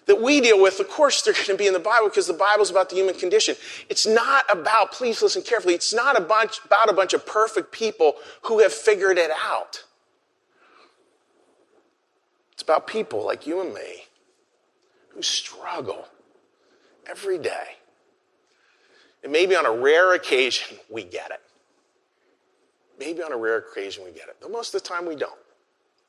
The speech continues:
So the second picture is this. Beautiful painting. So Moses goes on, he, he goes, goes on to be an old man, and, and, and all the people are coming to him every day. He's, he's lead, led a great people out of,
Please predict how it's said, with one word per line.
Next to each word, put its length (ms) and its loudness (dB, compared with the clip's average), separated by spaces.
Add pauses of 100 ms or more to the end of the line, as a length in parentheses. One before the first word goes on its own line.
(440)
So 160 4
the 120 4
second 500 4
picture 500 4
is 340 0
this. 420 -2 (920)
Beautiful 360 2
painting. 220 2
So 120 2
Moses 440 4
goes 260 4
on, 320 4
he, 180 2
he 120 0
goes, 260 4
goes 240 6
on 220 4
to 60 0
be 140 0
an 140 0
old 300 4
man, 340 2
and, 120 -2 (380)
and, 320 2
and 120 4
all 180 6
the 80 6
people 320 -2
are 80 4
coming 340 2
to 80 2
him 280 2
every 280 4
day. 280 4
He's, 200 0
he's 160 -2
lead, 480 4
led 220 4
a 100 -2
great 340 2
people 460 0
out 300 4
of, 220 4